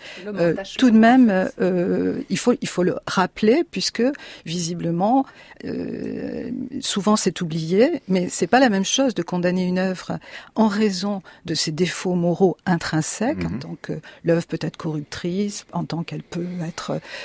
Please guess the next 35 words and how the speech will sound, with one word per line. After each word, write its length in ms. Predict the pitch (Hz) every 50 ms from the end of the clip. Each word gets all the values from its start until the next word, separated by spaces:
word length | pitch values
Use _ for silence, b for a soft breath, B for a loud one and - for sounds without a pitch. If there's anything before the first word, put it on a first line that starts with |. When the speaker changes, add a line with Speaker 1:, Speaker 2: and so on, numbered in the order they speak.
| B B B -
Speaker 2:
esthétiquement 640 | - 165 - - - 160 - 175 175 - 160 165 165
déplacée, 600 | 156 156 - 151 143 147 - - - 185 180 165
enfin 260 | 165 - 156 147 165
que 100 | - 170
sais-je, 420 | 165 - - 247 269 254 185 147 156
il 20 |
peut 120 | - - 160
y 80 | 156
avoir 200 | 156 151 160 156
toutes 180 | - - 240 -
sortes 260 | - - 226 - - _ -
de 80 | 170
raisons 420 | 170 165 180 180 180 170 226 262 233
de 80 | 160
condamner 380 | - - 170 160 156 165 170 170
une 140 | 165 165 175
œuvre 220 | 180 170 - - - -
en 100 | - 165
tant 200 | - 160 160 160
qu'œuvre. 340 | - - 202 233 240 - B B B B B B B -
Là, 80 | 220
c'est 200 | 226 - 214 170
pas 200 | - - 262 277
du 160 | 240 196 202 180
tout 160 | - - 254
le 60 | 214
même 200 | 185 175 170 160
phénomène, 500 | - - 160 165 170 165 196 240 294 269
puisqu'on 380 | - 180 - - - 165 170 180
a, 260 | 196 220 254 - - _
euh, 380 | - 185 175 165 165 156 160 165 - 208 - -
une 140 | 196 196
condamnation 540 | - 196 190 185 175 170 170 170 - - 175 180
de 80 | 214
l'auteur 300 | 233 214 175 - 233 277